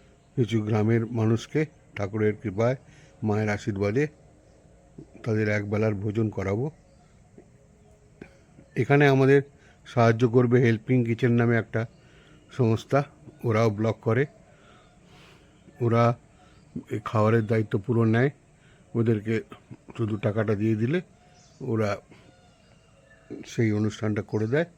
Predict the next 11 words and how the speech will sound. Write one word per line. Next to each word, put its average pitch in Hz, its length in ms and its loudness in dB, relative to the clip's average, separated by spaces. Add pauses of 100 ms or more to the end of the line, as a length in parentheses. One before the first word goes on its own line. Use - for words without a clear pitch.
(680)
আর 120 340 0 (2000)
আমরাও 123 320 6
যাবো, 123 280 4
সেখানে 123 300 2
উপস্থিত 120 380 2
থাকবো। 123 320 0 (1000)
আর 120 160 4
একজন 120 340 6 (1600)
আমার 120 320 2 (760)
শুভানুধ্যায়ী 127 760 4 (640)
রামপুর 120 600 0